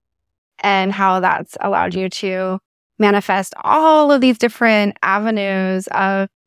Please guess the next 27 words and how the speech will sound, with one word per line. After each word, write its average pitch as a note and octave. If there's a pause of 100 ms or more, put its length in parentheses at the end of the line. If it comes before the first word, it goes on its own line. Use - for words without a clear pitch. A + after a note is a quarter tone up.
(160)
teaching A3+
people G3+
and G3
reaching G3 (280)
them G3+
about F#3+
children's G3
health, A3 (380)
from F#3+ (300)
physician A3+
lectures G#3+
to F#3 (340)
talking A3
to A3
parents A3
in G#3+
your G#3
office G3
to F#3 (420)
online B3+
courses A3+
and G3+
summits. A3
I G#3
mean, G3+
you're G3+
really G#3